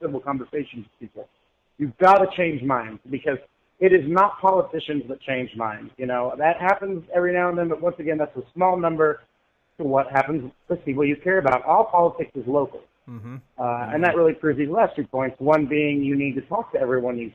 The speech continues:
Speaker 1: can, people who trust you, people who believe you, even if they have different political views. You need to have vigorous and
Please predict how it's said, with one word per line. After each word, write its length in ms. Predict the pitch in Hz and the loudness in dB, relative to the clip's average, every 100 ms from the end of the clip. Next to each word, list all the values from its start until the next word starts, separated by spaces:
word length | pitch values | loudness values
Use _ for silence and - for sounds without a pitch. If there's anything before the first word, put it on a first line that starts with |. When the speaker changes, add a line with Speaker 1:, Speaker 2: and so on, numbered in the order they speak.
| - | -10
Speaker 1:
can, 240 | 117 139 | -8 -6
people 260 | 147 123 123 | -8 -8 -8
who 80 | 117 - | -8 0
trust 200 | 185 185 - | 0 0 -10
you, 120 | 131 | -10
people 220 | 127 123 | -6 -8
who 40 | 113 | -4
believe 260 | 156 190 | -4 -2
you, 80 | 139 | -2
even 120 | 135 123 | -2 -4
if 120 | - | -4
they 100 | 127 | -4
have 140 | 110 127 | -4 -8
different 220 | 120 117 _ _ _ _ - | -12 -12 _ _ _ _ -2
political 340 | 156 127 117 | 0 0 -4
views. 400 | 104 196 196 131 135 _ _ _ - | -4 -2 0 -2 -6 _ _ _ -2
You 160 | 147 | 2
need 160 | 185 185 | 4 4
to 80 | 165 | 6
have 280 | 135 151 113 | 6 6 2
vigorous 400 | 131 131 151 196 - 139 | 0 2 2 2 -4 0
and 300 | 131 117 | 0 0